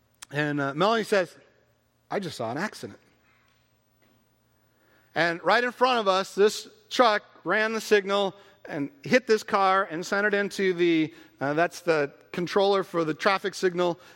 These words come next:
and airbags went off, and people were hurt and damaged, and we're sitting there, and I love it. People in my car, "What do we do?" Throw the car in park, hop out. God's put us here for a reason. And we jump into action. And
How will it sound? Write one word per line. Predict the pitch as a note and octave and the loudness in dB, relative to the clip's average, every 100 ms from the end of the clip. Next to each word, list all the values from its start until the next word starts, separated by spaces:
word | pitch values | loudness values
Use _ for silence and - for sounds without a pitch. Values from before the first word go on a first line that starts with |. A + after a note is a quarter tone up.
| - | -6
and | C#3+ C#3 C3 - | -4 -4 -6 0
airbags | G3 G3 F#3+ F3 | 0 2 0 -2
went | F3+ | -2
off, | F3 E3+ - | 0 -2 -4
and | C#3+ C#3 | -10 -8
people | - F3+ F3 | -8 -6 -2
were | E3 | -2
hurt | D3+ G3 F#3+ - | 0 -2 -4 -6
and | D3+ | -2
damaged, | F#3 F#3 F3 D3 | 0 -2 -4 -4
and | D3 C#3+ - - - | -4 -6 -12 -20 -6
we're | E3 | -4
sitting | D#3+ A#3+ G3+ | 2 2 2
there, | G3+ F#3+ | 0 0
and | E3 C3+ - _ _ _ _ _ _ _ _ _ | -2 -6 -16 _ _ _ _ _ _ _ _ _
I | |
love | D3+ G3 | 0 0
it. | E3+ - _ _ _ - | 0 -10 _ _ _ -6
People | F3 F3 | -4 0
in | |
my | E3+ | 0
car, | E3+ G3 F3+ | 0 0 -2
"What | F#3+ B3 | 0 0
do | |
we | C#4+ | 2
do?" | E4+ D4+ - _ _ _ _ _ _ _ _ _ | 0 -2 -10 _ _ _ _ _ _ _ _ _
Throw | - A#2 | -10 -10
the | B2+ | -4
car | D3+ D#3 | -2 -2
in | D3+ | 0
park, | F#3+ B3+ - | 2 2 -2
hop | - E3+ | -4 0
out. | F3+ C#4 - _ _ - - - - - _ _ | 2 0 -2 _ _ -8 -8 -12 -20 -20 _ _
God's | C#3+ E3+ | 0 0
put | - D4 | 2 2
us | C4 | 4
here | A#3+ B3 | 2 2
for | A#3+ | 2
a | |
reason. | B3+ E4 A#3+ A#2+ _ _ _ - _ _ _ _ | 4 2 2 -6 _ _ _ -20 _ _ _ _
And | C#3+ | -8
we | |
jump | C#3+ G3 A3 | 0 0 0
into | A3 G#3 | 0 2
action. | C#4 - D#3+ A#2+ - - | 2 -2 -10 -12 -18 -2
And | G#3 A3 | 0 0